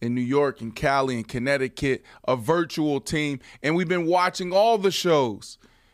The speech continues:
wa-, listening to all the discussions around Lamar Jackson,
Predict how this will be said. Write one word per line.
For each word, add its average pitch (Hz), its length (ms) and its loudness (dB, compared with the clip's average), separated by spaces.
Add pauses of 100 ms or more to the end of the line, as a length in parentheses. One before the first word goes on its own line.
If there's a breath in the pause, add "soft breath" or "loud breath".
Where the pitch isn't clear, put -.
(160 soft breath)
wa-, 156 280 2
listening 185 380 0
to 185 120 2
all 233 360 4
the 208 120 2
discussions 147 840 -4 (200 soft breath)
around 170 380 0
Lamar 151 360 2
Jackson, 107 680 -8